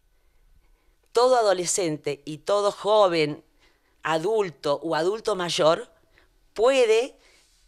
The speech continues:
eh, hacer ese trabajo, escribir y expresarse y dar testimonio, eh, a-, escrito. También quiero agradecer, y eso tendría que haber sido lo primero, a toda mi familia.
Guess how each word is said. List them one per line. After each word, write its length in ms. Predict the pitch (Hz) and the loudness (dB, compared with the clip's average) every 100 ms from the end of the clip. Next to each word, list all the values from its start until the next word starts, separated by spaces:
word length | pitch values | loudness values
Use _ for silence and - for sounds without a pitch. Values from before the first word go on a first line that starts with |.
| _ _ - 117 | _ _ -18 -14
eh, 100 | - | -4
hacer 400 | 165 165 - 233 | -2 0 2 2
ese 240 | 156 - 156 | 0 -4 -2
trabajo, 460 | 156 156 143 135 | 2 2 2 0
escribir 600 | 156 - 185 190 226 247 | -8 -6 -4 -2 -2 -2
y 60 | 285 | -2
expresarse 680 | 208 - 151 208 208 226 - | -2 -2 -2 2 2 2 -2
y 60 | 214 | 0
dar 280 | 175 185 - | 0 0 -4
testimonio, 840 | 160 - 165 185 160 143 143 135 _ _ _ _ _ _ | -10 -6 -4 0 0 -2 -6 -10 _ _ _ _ _ _
eh, 240 | - 135 135 | -14 -8 -8
a-, 120 | 156 - | -8 -12
escrito. 680 | 139 - 151 147 135 143 - _ _ _ _ _ _ - _ _ _ _ _ _ _ | -14 -10 -6 -6 -6 -8 -10 _ _ _ _ _ _ -20 _ _ _ _ _ _ _
También 380 | - 175 196 233 | -4 -4 -2 -4
quiero 240 | 240 226 214 - | -2 0 0 0
agradecer, 840 | 151 156 151 147 190 147 127 - | -4 -2 -4 -2 0 0 -2 -20
y 160 | - 139 | -16 -8
eso 180 | 147 170 | -8 -6
tendría 360 | 160 147 165 | -8 -6 -4
que 80 | 156 | -4
haber 180 | 147 151 | -6 -6
sido 280 | - 160 156 | -6 -4 -4
lo 100 | 143 | -6
primero, 600 | 147 156 165 156 190 - - _ _ _ - | -8 -6 -2 -2 -2 -4 -20 _ _ _ -12
a 180 | 147 160 | -10 -4
toda 240 | 175 180 | -2 -2
mi 120 | 165 | -4
familia. 600 | 147 151 147 131 131 135 | -8 -8 -8 -8 -10 -12